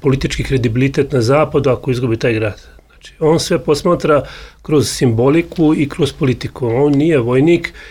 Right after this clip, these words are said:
i oni savjeti koje dob-, dobija od svojih generala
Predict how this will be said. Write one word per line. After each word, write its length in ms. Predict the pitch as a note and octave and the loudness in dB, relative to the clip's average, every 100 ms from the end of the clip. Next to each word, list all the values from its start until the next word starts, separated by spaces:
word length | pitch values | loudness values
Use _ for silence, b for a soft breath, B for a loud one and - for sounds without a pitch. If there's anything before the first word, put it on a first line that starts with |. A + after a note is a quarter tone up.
| B B - | B B -2
i 360 | C3+ C3 B2 - | 2 4 2 0
oni 260 | C#3 E3 E3+ | 2 2 2
savjeti 500 | - C#3+ D3+ D3 D3 | 2 4 4 2 -2
koje 260 | D#3+ C#3+ | 2 2
dob-, 480 | A#2+ C#3+ C3 - D#3+ | 4 0 0 -4 -2
dobija 540 | C3+ C#3 C3 D#3 D3 | 2 0 2 2 4
od 260 | C3 D3 C3+ | 2 2 0
svojih 360 | - D3 D3 C3 | 0 2 2 2
generala 680 | B2+ B2 B2+ C3+ D3+ D#3 | 2 2 2 2 4 2